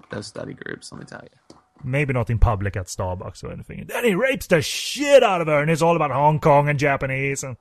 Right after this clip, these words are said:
Speaker 1: That's where it happens, brother.
Speaker 2: <laughs>
Speaker 1: That's where it happens every time.
Speaker 2: I've never been to one. Like, we, we don't have one, so I don't know what goes on in these things.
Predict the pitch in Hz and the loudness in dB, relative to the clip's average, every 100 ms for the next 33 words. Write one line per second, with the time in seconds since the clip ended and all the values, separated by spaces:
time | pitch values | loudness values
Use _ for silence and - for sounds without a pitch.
0 | _ _ - 127 - 135 127 123 120 110 | _ _ -8 -8 0 2 4 2 -2 -4
1 | 107 95 - 110 107 107 139 - - 127 | -8 -12 -10 -2 0 -2 -6 -8 -8 -6
2 | 107 117 101 - 110 110 107 104 - 104 | -8 -8 -12 -12 -14 -12 -12 -12 -14 -16
3 | 104 107 120 107 101 113 110 101 104 95 | -16 -16 -16 -16 -14 -10 -8 -4 -4 -4
4 | 101 95 101 101 110 110 113 123 107 101 | -6 -6 -10 -10 -10 -8 -2 -2 -2 -2
5 | 92 92 104 104 101 98 104 - 131 127 | -6 -6 -6 -6 -6 -4 -4 0 0 0
6 | 107 101 101 - 95 - | -2 -4 -4 -6 -8 -10